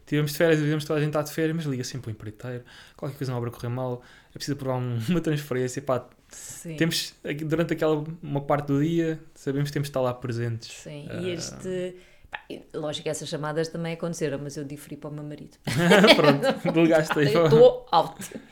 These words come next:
Speaker 2: E, pá, e tem sido incrível, porque eu tenho às vezes duas palestras por
Speaker 1: Uhum.
Speaker 2: dia, uma de manhã, outra à tarde, fiz uma ted Talk, escrevi um livro, ou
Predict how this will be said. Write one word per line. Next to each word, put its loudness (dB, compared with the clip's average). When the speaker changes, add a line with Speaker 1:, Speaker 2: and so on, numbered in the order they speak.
Speaker 2:
E, -2
pá, 0
e 2
tem 4
sido -2
incrível, 0
porque -4
eu 2
tenho -4
às -2
vezes -6
duas -6
palestras -2
por -2
Speaker 1:
Uhum. 2
Speaker 2:
dia, 4
uma 0
de -4
manhã, -2
outra -2
à 0
tarde, -4
fiz -4
uma -2
ted -2
Talk, -2
escrevi -2
um 4
livro, 2
ou -